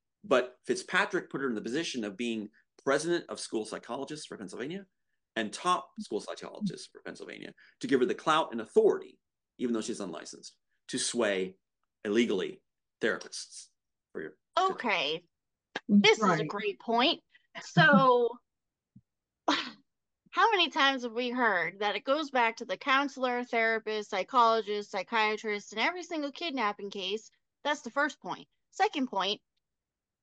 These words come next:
Speaker 2: unlicensed always end up somehow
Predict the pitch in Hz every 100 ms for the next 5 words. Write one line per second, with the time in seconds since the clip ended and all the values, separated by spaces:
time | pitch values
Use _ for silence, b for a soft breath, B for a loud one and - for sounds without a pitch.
0 | _ - 302 330 330 277 269 277 - 202
1 | 156 - - - _ _ _ 254 269 302
2 | 285 - 254 254 226 190 - - 220 262
3 | 262 220 175 147